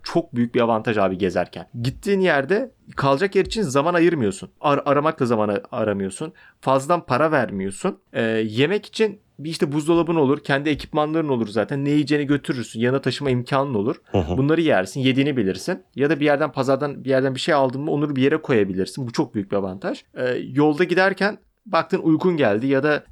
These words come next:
Speaker 1: e, biraz dinlenmek istedin. Hemen çek sağa. Orada kamyoncuların kaldığı yerler ya da dinlenme tesislerinde bir yere. Abi orada yat uyu. Çok güzel değil mi ya?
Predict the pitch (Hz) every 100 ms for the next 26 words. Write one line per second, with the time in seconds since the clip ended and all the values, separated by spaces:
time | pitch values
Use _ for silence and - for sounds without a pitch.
0 | - 110 104 104 92 120 147 123 131 139
1 | 156 165 - - 107 180 - _ _ _
2 | 190 190 180 _ _ 214 196 - 117 127
3 | - _ _ - 143 151 156 - 143 147
4 | 135 147 143 139 117 113 120 110 120 110
5 | 123 120 107 120 123 131 120 107 - 110
6 | 107 104 117 107 165 - _ - 196 202
7 | 190 190 196 196 196 180 - _ - 190
8 | 160 180 180 233 233 156 196